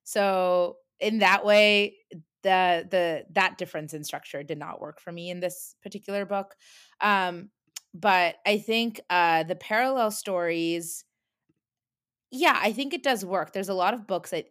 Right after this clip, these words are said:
that certainly that, like, do this well. I think to really, like, pack a punch, um, Mina's story had to go the way that it does. And so then you need, like, a character who is carrying the story forward, which is Smitha.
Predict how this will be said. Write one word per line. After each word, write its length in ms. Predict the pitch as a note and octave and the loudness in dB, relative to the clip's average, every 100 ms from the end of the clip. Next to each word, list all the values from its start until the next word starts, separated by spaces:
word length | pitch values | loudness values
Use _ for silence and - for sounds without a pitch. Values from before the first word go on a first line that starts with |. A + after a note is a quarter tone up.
| F3 | -8
that 220 | E3 D#3 _ | -8 -10 _
certainly 480 | - F#3+ - F#3+ F3+ | -10 -8 -8 -10 -12
that, 140 | - | -10
like, 200 | E3+ D3 | -12 -10
do 160 | E3+ E3+ | -10 -8
this 240 | E3+ - | -8 -8
well. 500 | D3+ C3+ D3 D3 D#3+ - - | -6 -4 -4 -4 -10 -18 -8
I 80 | - | -6
think 280 | G#3 G#3+ G#3+ | -4 -6 -6
to 120 | A3 | -6
really, 320 | F#3+ F3+ F3+ | -4 -4 -4
like, 260 | F3 D3+ - | -4 -6 -8
pack 280 | - D#3+ - | -8 -6 -8
a 60 | |
punch, 600 | E3 - D3+ D#3+ - - - | -16 -14 -12 -12 -14 -14 -10
um, 480 | F3 D#3+ D3 D#3 F#3 _ _ - | -6 -4 -6 -10 -20 _ _ -16
Mina's 400 | F#3 F#3 F3+ F3 | -10 -6 -6 -6
story 420 | - D#3 D#3 D#3+ | -8 -8 -6 -6
had 360 | D#3+ D#3+ D3+ D#3 | -6 -4 -6 -6
to 480 | - D#3+ D3+ D3+ - _ | -10 -10 -8 -12 -14 _
go 240 | D#3+ D#3+ D#3+ | -6 -4 -4
the 100 | E3 | -6
way 180 | C#3+ D3+ | -6 -8
that 120 | E3 | -10
it 120 | - _ - | -12 _ -10
does. 460 | C#3 C#3 D4+ - - - - - | -4 -4 -4 -10 -18 -20 -20 -6
And 500 | F#3+ F#3 E3+ E3 D#3+ - _ _ _ - | -2 0 -2 -6 -10 -18 _ _ _ -14
so 260 | - G#3 G3 | -6 -2 0
then 200 | F3+ F3+ | -2 -4
you 140 | F3 | -10
need, 600 | E3+ F3 E3+ E3+ E3 E3+ _ | -10 -10 -10 -6 -8 -10 _
like, 280 | D#3+ D#3+ D#3 | -6 -4 -6
a 60 | - | -12
character 720 | D#3+ E3 D3+ D#3+ D#3 D#3 D3+ D3 | -10 -8 -8 -8 -8 -6 -6 -8
who 200 | E3+ D#3+ | -10 -8
is 460 | D3 D3+ D3 - - _ _ - | -6 -8 -8 -14 -16 _ _ -10
carrying 360 | F3+ D#3 D#3 | -8 -8 -10
the 80 | D3+ | -12
story 320 | - A#2+ C#3 | -14 -12 -12
forward, 440 | E3 - G3+ G#3+ G3+ | -12 -8 -6 -6 -6
which 160 | E3+ D#3 | -10 -14
is 160 | - | -14
Smitha. 360 | D#3+ D#3+ A3 | -14 -8 -6